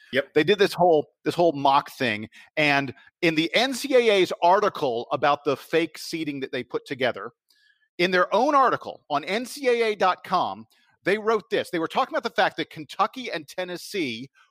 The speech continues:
Speaker 2: were not in the same bracket. And they said, this is because, quote, "teams from the same conference seated on the top four lines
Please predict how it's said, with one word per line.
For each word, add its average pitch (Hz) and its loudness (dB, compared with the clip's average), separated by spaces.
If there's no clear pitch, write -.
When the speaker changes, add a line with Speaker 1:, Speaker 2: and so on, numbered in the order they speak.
Speaker 2:
were 143 -2
not 151 2
in 160 -8
the 151 -4
same 160 -2
bracket. 139 -2
And 151 -2
they 165 4
said, 143 2
this 190 0
is 214 -16
because, 151 0
quote, 220 0
"teams 247 -10
from 175 -6
the 147 -4
same 214 -6
conference - -6
seated 185 -4
on 147 -2
the 139 -2
top - -2
four 185 -2
lines 113 -2